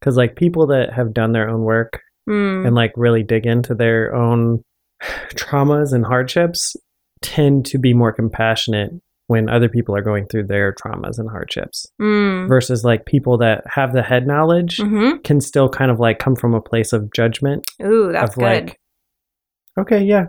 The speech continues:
Speaker 1: just come on, get through it. You can do it." You know,
Speaker 2: Yeah.
Speaker 1: like, "Look, here's the steps."
Speaker 2: Yeah. That's
Speaker 1: You know,
Speaker 2: so
Speaker 1: you know,
Speaker 2: good.
Speaker 1: versus, like, sitting with you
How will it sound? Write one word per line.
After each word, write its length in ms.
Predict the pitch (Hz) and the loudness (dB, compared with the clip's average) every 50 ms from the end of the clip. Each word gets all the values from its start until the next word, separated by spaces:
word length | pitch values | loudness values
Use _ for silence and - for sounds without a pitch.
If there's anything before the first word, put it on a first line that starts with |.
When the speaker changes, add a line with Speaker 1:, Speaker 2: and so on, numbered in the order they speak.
| - _ | -6 _
Speaker 1:
just 220 | - 165 147 - | -2 -2 -2 -2
come 140 | - - 175 | -4 -4 -2
on, 160 | 170 175 175 - _ - - - - _ | -2 -2 -4 -8 _ -20 -20 -20 -12 _
get 200 | - - - - | -4 -4 -4 -2
through 220 | - 190 - 131 | 0 2 2 2
it. 100 | 127 - 175 | 2 0 -2
You 140 | 143 135 131 | -4 -6 -4
can 180 | - 143 135 | -2 -2 -2
do 120 | 131 127 123 | 0 0 -2
it." 140 | 120 117 - _ | -2 -2 -4 _
You 80 | 202 202 | -6 -2
know, 40 | 202 | 0
Speaker 2:
Yeah. 480 | 196 190 190 196 214 233 240 226 196 175 156 | 0 0 2 2 0 0 0 0 0 0 -2
Speaker 1:
like, 180 | - 190 - - _ _ _ _ - | -2 -6 -10 -20 _ _ _ _ -2
"Look, 160 | 139 127 - | -2 -2 -2
here's 240 | - 139 135 131 131 | -2 0 0 0 0
the 80 | - 110 | -4 -6
steps." 520 | - - 151 139 135 135 - - - - - | -2 0 2 2 2 0 -2 -8 -12 -8 -6
Speaker 2:
Yeah. 340 | 196 185 202 220 196 - 190 - _ _ _ _ _ _ _ _ _ | -4 -2 0 0 -2 -4 -6 -12 _ _ _ _ _ _ _ _ _
That's 120 | - 131 | 0 2
Speaker 1:
You 60 | 127 123 | 2 2
know, 80 | 120 | 2
Speaker 2:
so 180 | - - 113 117 | 0 0 0 2
Speaker 1:
you 80 | 123 | 2
know, 80 | 120 120 | 2 2
Speaker 2:
good. 60 | 117 113 | 2 2
Speaker 1:
versus, 280 | 120 113 - 123 110 | 0 0 -2 -2 -2
like, 140 | 117 110 104 - - | -2 -2 -4 -6 -10
sitting 360 | - - 143 127 123 117 113 | -2 0 2 2 2 2 2
with 180 | 113 113 110 - | 0 -2 -2 -2
you 380 | 113 110 110 107 107 107 107 | -4 -4 -4 -4 -6 -6 -8